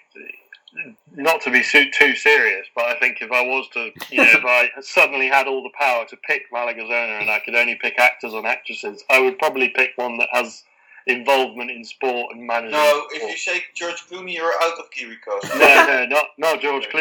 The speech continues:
Speaker 1: Clooney, and I think that's where I would go
Speaker 3: You
Speaker 1: with
Speaker 3: should
Speaker 1: Dwayne
Speaker 3: pick
Speaker 1: The Rock
Speaker 3: Harry
Speaker 1: Johnson.
Speaker 3: Potter, by the way.
Speaker 1: Or, you know, potentially one of these celebrities that is involved in sport some way, so they would at least have some knowledge of how to run the club.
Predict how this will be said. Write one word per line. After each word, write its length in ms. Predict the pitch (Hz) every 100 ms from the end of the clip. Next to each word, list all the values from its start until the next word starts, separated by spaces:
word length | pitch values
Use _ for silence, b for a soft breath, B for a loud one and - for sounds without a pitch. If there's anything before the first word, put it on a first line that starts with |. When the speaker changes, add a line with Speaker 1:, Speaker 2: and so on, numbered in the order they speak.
| 143
Speaker 1:
Clooney, 200 | 120 117
and 80 | 131
I 100 | 135
think 220 | 156 135 -
that's 240 | 143 -
where 240 | 147 135 131
I 40 |
would 220 | 131 135
go 120 | 135 127
Speaker 3:
You 60 |
Speaker 1:
with 80 | 123
Speaker 3:
should 140 | 120 123
Speaker 1:
Dwayne 80 | 120
Speaker 3:
pick 140 | 185
Speaker 1:
The 20 |
Rock 80 | 123
Speaker 3:
Harry 160 | 160 160
Speaker 1:
Johnson. 120 | 123
Speaker 3:
Potter, 280 | 165 135 117
by 160 | 110 104
the 140 | 104
way. 140 | 104 - _ _ _ -
Speaker 1:
Or, 520 | 143 135 - 127 - - _ _ _ _ _
you 140 | 135
know, 140 | 123 117
potentially 520 | 131 143 131 - 127
one 180 | 120 123
of 80 | 120
these 180 | 120 -
celebrities 600 | 123 120 120 120 113 120
that 180 | 120
is 100 | 117
involved 420 | 117 113 117 110 110
in 140 | 107
sport 340 | - 117 113
some 220 | - 113 113
way, 200 | 113 101
so 140 | 113
they 140 | 110
would 140 | 107 107
at 80 | 110
least 180 | 107 120
have 120 | 117
some 200 | - 107
knowledge 320 | 110 110 104
of 80 | 107
how 140 | 113 104
to 100 | 101
run 200 | 107 107
the 80 | 101
club. 220 | 117